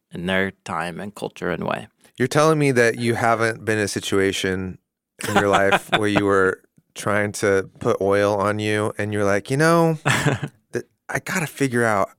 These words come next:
Speaker 2: am I doing this the way the Bible
Speaker 1: Yeah.
Speaker 2: wants me to do it?"
Speaker 1: Yeah. Well, you know what's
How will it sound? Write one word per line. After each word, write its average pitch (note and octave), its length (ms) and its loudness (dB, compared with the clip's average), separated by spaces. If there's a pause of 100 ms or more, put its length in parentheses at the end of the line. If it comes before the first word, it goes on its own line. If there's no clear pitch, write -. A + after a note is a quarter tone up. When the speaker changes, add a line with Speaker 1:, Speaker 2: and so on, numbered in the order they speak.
(260)
Speaker 2:
am A#2 80 -8
I A2+ 120 -4
doing C#3 300 -2
this D#3+ 160 -2
the A#2+ 100 -6
way A2+ 260 0
the A2 120 -8
Bible G2+ 340 0
Speaker 1:
Yeah. F2+ 60 -2
Speaker 2:
wants F#2+ 220 -2
me G#2+ 120 -8
to - 120 -20
do G#2 160 -4
it?" F#3+ 220 -6
Speaker 1:
Yeah. - 360 -8 (640)
Well, B2 460 0 (580)
you C#3 100 0
know E3+ 100 4
what's - 240 0